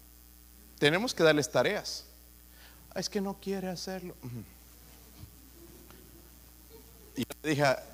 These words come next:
y, y hacer. A, él andaba buscando en la tienda para sus papás un, un cinturón de cuero de dinosaurio. "Mamá, ese es de cuero de dinosaurio".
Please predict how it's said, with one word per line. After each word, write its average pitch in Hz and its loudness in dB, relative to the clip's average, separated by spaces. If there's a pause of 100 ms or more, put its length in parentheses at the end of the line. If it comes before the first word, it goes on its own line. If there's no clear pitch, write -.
(140)
y, 147 4 (1120)
y 139 -2
hacer. 127 0 (2250)
A, 135 2
él 165 4
andaba 185 8
buscando 185 4
en 175 4
la 165 4
tienda 180 4
para 156 4
sus 127 -6
papás 151 2
un, 165 2
un 165 0
cinturón 156 0
de 143 0
cuero 147 2
de 135 4
dinosaurio. 123 0 (720)
"Mamá, 196 6
ese 220 6
es 170 4
de 175 4
cuero 202 8
de 170 6
dinosaurio". 151 4